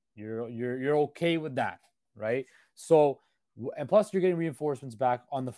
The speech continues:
on the front end too. Brock Boeser, who missed the last three games with the undisclosed injury, practiced on Monday,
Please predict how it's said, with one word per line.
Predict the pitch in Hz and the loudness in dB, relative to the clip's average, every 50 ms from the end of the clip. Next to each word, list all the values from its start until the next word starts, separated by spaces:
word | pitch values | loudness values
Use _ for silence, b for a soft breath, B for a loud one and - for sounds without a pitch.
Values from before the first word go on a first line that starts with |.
| - - - | -14 -16 -14
on | 139 | -12
the | 127 | -12
front | - - - 208 208 185 | -6 2 4 4 4 4
end | 170 147 | 2 0
too. | - 202 202 | -2 -4 -4
Brock | 156 117 131 156 160 165 - - | -2 6 8 8 8 8 6 4
Boeser, | 156 160 156 143 151 | 4 2 2 2 -4
who | 151 | -10
missed | 147 139 - | -10 -10 -4
the | 139 | 0
last | 139 135 135 135 - | 2 2 2 0 -4
three | - 139 139 135 | -10 -14 -12 -8
games | 131 135 120 117 | -8 -8 -8 -10
with | 123 - | -12 -12
the | 135 | -10
undisclosed | 131 127 120 - - 127 120 123 151 | -10 -10 -12 -10 -10 -10 -10 -10 -12
injury, | 147 131 135 127 - _ | -12 -12 -12 -14 -14 _
practiced | - - 151 156 165 160 - - 165 - 165 | 0 4 6 8 8 6 4 -2 -6 -2 -2
on | 147 135 | -2 0
Monday, | 131 131 131 127 131 131 131 123 | 0 -2 -2 0 -2 -2 -2 -4